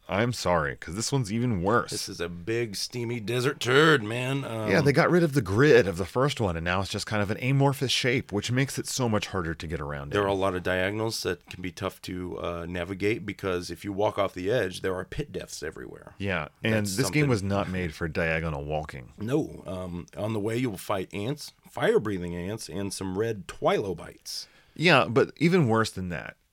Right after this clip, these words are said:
Speaker 1: is the new thing they've added to this level, which is
Speaker 2: Yeah.
Speaker 1: vomit mode.
Speaker 2: <laughs>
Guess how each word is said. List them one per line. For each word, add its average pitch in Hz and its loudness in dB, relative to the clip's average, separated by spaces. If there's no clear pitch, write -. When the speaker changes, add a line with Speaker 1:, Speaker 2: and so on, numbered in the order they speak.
Speaker 1:
is 90 -2
the 98 -2
new 135 6
thing 127 -2
they've 98 0
added 92 2
to 85 -4
this 87 -6
level, 82 0
which 87 0
is 87 4
Speaker 2:
Yeah. 85 0
Speaker 1:
vomit 110 4
mode. 76 -4
Speaker 2:
<laughs> - -2